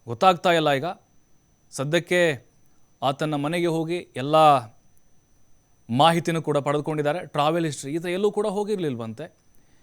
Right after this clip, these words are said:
ಈಗೆಲ್ಲಪ್ಪ, ಆ ವ್ಯಕ್ತಿ ಮಾಲಾಧಾರಿಯಾಗಿದ್ರು, ಶಬರಿಮಲೆಗೆ ಹೋಗಿದ್ರು, ಕೇರಳಕ್ಕೆ ಹೋಗಿದ್ರು, ಅಲ್ಲಿಯ ನಂಟು ಇರ್ಬೋದು ಅಂತ ನಾವು ಭಾವಿಸ್ತಿದ್ವಿ. ಆದ್ರೆ ಎಲ್ಲೂ ಕೂಡ ಹೋಗಿಲ್ಲ,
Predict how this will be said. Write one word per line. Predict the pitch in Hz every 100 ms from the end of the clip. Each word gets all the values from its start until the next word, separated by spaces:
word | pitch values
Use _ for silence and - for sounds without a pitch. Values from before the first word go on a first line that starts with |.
| -
ಈಗೆಲ್ಲಪ್ಪ, | 156 180 180 180 175 170 151 - _ -
ಆ | 151
ವ್ಯಕ್ತಿ | 151 147 165
ಮಾಲಾಧಾರಿಯಾಗಿದ್ರು, | 156 143 160 147 151 156 147 139 135 143 147 143 135 _ _ _ _
ಶಬರಿಮಲೆಗೆ | - 127 156 165 156 147
ಹೋಗಿದ್ರು, | 143 143 139 147 143
ಕೇರಳಕ್ಕೆ | 135 131 151 143
ಹೋಗಿದ್ರು, | 139 139 143
ಅಲ್ಲಿಯ | 139 135 160
ನಂಟು | 160 151 147
ಇರ್ಬೋದು | 147 143 143 135
ಅಂತ | 151
ನಾವು | 165 143 135
ಭಾವಿಸ್ತಿದ್ವಿ. | 120 127 135 - 131 113 117
ಆದ್ರೆ | 120 143 165 156 - _ _ _ _ _
ಎಲ್ಲೂ | 104 123 185
ಕೂಡ | 190 190
ಹೋಗಿಲ್ಲ, | 190 170 175 175